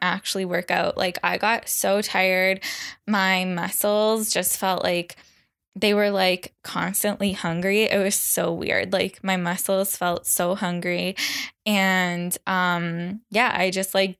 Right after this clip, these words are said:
didn't work out for several months. So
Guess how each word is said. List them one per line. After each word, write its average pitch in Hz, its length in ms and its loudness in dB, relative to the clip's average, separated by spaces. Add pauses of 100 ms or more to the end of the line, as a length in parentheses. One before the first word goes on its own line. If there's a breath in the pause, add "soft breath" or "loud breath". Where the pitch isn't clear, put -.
didn't 180 300 0
work 190 240 0
out 208 380 2 (240)
for 180 680 2 (920 soft breath)
several 180 420 2
months. 233 420 -2 (360 loud breath)
So 220 720 4